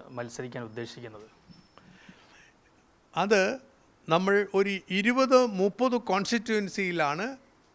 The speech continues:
Speaker 2: റോപ്പിൻ്റെ ആഭിമുഖ്യത്തിൽ മത്സരിക്കാൻ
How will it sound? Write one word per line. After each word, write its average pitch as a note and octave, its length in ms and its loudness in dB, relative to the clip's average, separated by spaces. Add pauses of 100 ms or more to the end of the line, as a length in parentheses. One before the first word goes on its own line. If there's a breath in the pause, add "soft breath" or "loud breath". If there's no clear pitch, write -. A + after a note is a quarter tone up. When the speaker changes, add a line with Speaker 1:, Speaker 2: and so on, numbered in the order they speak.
(420)
Speaker 2:
റോപ്പിൻ്റെ A3+ 480 2 (280)
ആഭിമുഖ്യത്തിൽ A3 680 2 (100)
മത്സരിക്കാൻ E3+ 500 -4